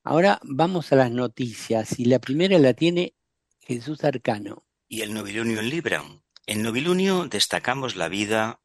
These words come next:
Speaker 2: obra y servicio de un servidor de la humanidad.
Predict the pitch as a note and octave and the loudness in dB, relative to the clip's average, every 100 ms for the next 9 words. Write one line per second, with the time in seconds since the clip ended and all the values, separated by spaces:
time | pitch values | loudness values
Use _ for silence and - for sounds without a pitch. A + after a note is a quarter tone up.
0 | - G#2 G#2+ G#2+ A2 C#3 B2+ - F#2 E2+ | -6 -2 -2 -2 -4 -4 0 0 0 -4
1 | G2+ G2 - G2 F#2+ _ _ _ F#2+ G2+ | -14 -14 -10 -10 -10 _ _ _ -4 -2
2 | D3+ C#3+ - F#2 E2+ E2 G2 F#2 G2 F#2 | 4 4 4 0 -8 -4 -4 -4 -6 -6
3 | F2 F2 E2+ E2 D2+ | -6 -8 -10 -10 -12